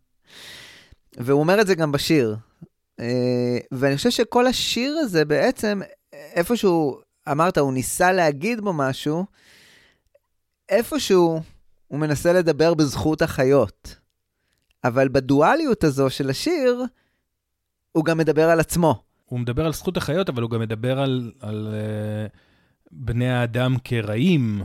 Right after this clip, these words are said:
Speaker 1: נכון, הוא, הוא אומר שמה, "מה קרה לנו האנשים שאנחנו כמו חיות בספארי?" אז מאוד מוצא חן בעיניי ה-, ה-, הדואליות הזו בשיר, הדו-, הכפל משמעות הזו.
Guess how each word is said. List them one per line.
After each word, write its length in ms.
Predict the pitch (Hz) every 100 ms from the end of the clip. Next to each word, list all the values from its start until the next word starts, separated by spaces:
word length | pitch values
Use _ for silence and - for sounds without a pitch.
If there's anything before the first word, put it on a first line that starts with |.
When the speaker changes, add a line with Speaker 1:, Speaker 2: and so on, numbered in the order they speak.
| 92
Speaker 1:
נכון, 520 | 143 135 - 185 131
הוא, 140 | 135 139
הוא 140 | 147
אומר 220 | 139 165
שמה, 300 | 165 165 165
"מה 260 | 156 156 196
קרה 400 | - 196 180 190
לנו 300 | 190 170 156
האנשים 760 | 143 139 - 247 262 226 233 262 _ _ _ _
שאנחנו 480 | - 160 151 143 156
כמו 260 | - 170 190
חיות 440 | 151 160 160 170
בספארי?" 680 | 156 - 139 - 147 127 107 - _ _ _ _ _ _ _ _ _ -
אז 320 | 147 139 - _ _ 147
מאוד 280 | 165 202
מוצא 220 | 240 262 202
חן 240 | 214 226
בעיניי 420 | 233 185 139 127
ה-, 60 | -
ה-, 1080 | 131 127 123 - 127 127 127 123 120 113 131
הדואליות 520 | 127 143 165 190 151
הזו 200 | 113 107 - _ -
בשיר, 420 | 113 156 139 117
הדו-, 440 | 113 127 156 151
הכפל 320 | 131 147 143
משמעות 480 | 160 139 139 139 160
הזו. 240 | 156 107